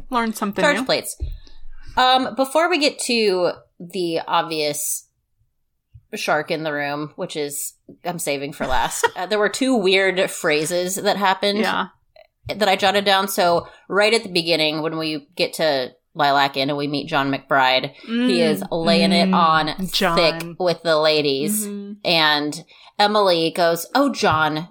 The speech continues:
Speaker 2: now don't go making up to my friends."
Speaker 1: Uh-huh.
Speaker 2: When I was like, "Ugh,
Speaker 1: flirting horribly
Speaker 2: ugh."
Speaker 1: with them.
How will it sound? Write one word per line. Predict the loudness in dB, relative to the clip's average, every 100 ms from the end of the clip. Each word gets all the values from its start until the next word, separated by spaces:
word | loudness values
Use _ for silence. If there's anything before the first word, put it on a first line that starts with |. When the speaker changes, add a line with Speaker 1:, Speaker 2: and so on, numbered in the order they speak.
| -6
Speaker 2:
now | -2
don't | 0 0
go | 0
making | 0 0 -2 -2
up | -2 -4
to | -4
my | -4
friends." | -4 -4 -4 -4 -8 -10 -14 -18 -10 -8 -4
Speaker 1:
Uh-huh. | -2 2 2 4 0 -2 _ _ _ _ _ _ _ _
Speaker 2:
When | 0 4
I |
was | 4
like, | 2 -4 0
"Ugh, | 2
Speaker 1:
flirting | 4 2 -2
horribly | -2 2 4 4 4 2
Speaker 2:
ugh." | 0
Speaker 1:
with | -6
them. | -8 -8 -8